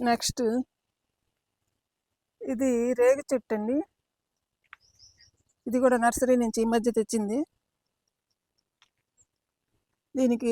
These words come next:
అప్పుడే పూత కూడా వచ్చేసింది. చూడండి, పూత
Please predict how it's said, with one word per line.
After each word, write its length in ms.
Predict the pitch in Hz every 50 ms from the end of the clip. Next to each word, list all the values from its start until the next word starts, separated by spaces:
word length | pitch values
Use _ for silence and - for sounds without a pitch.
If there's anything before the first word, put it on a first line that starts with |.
| 233 220
అప్పుడే 280 | - - 277 247 247 233 220 220 - -
పూత 220 | - 254 254 - 269 240
కూడా 120 | 247 233 226 208
వచ్చేసింది. 380 | - - 226 - - 220 208 - 226
చూడండి, 340 | 220 220 220 220 214 233 262 - _ _ _ _ _ _ _ _ _ _ _ _ _ _ _ _ _ _ _ _ - - _ _ _ _ _ _ _
పూత 160 | - 247 240